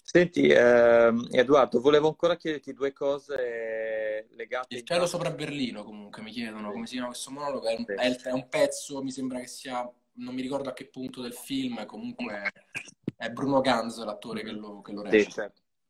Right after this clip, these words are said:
Speaker 1: certo.
Speaker 2: Scusami, non
Speaker 1: Allora, ma figurati, volevo chiederti intanto, eh, se questa, questa, questo lockdown, quindi la, la pandemia e il lockdown, ha, eh, interrotto qualcosa del tuo lavoro, perché io so che c'era qualcosa,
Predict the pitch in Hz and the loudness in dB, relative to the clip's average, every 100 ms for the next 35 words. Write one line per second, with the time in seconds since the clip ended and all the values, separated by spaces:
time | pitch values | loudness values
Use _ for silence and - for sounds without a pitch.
0 | _ - 98 _ _ 117 110 107 104 104 | _ -8 -8 _ _ -10 -6 -4 -2 2
1 | 139 131 - - _ 131 147 208 135 110 | 4 2 -2 -12 _ -18 -16 -12 -8 -6
2 | - 113 - 127 139 151 170 - 165 170 | -8 -16 -10 -6 -4 -4 -8 -6 -8 -8
3 | - 160 151 147 143 143 139 139 135 135 | -10 -12 -10 -10 -10 -10 -10 -10 -10 -14
4 | 139 - 180 220 - 220 208 - 120 117 | -20 -12 -10 -10 -10 -10 -10 -4 -2 -2
5 | 117 113 - 110 - 123 _ 127 120 117 | -6 -10 -14 -14 -12 -12 _ -8 -8 -6
6 | 113 113 110 117 - 117 113 110 110 107 | -8 -10 -12 -18 -14 -10 -8 -8 -8 -10
7 | 107 104 _ - 113 107 127 139 110 95 | -12 -16 _ -12 -10 -10 -6 -6 -6 -12
8 | 95 107 98 98 98 110 - 113 113 117 | -18 -20 -16 -16 -14 -14 -10 -10 -10 -10
9 | 120 113 107 110 - 117 117 123 127 127 | -8 -8 -8 -10 -8 -6 -6 -8 -8 -8
10 | 117 110 110 110 - 113 107 104 107 120 | -8 -6 -4 -6 -10 -14 -12 -14 -10 -8
11 | 117 123 120 117 110 120 117 117 101 - | -6 -8 -8 -8 -6 -8 -8 -10 -16 -12
12 | 107 98 98 95 95 _ - 123 135 123 | -10 -10 -12 -14 -16 _ -10 -8 -8 -10
13 | 110 - 120 120 117 113 123 120 127 123 | -14 -6 -6 -4 -6 -4 -4 -2 -2 -4